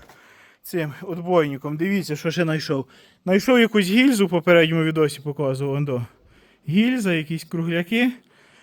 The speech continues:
А тут, а під кінець, знайшов якийсь цеп. Я вже думав, що тут, крім цепа, ще в кінці собака буде прив'язаний. Але ні, собаки ніби немає.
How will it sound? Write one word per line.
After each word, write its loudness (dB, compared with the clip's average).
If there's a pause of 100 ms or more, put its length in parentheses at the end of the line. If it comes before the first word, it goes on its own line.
(640)
А 4
тут, 2
а 4
під -4
кінець, 4 (760)
знайшов 2
якийсь -2
цеп. 6
Я 6
вже 2
думав, 4
що -2
тут, 0 (580)
крім 4
цепа, 4
ще -2
в -4
кінці -2
собака 2
буде -2
прив'язаний. -2 (540)
Але 2
ні, 0
собаки 2
ніби 0
немає. -2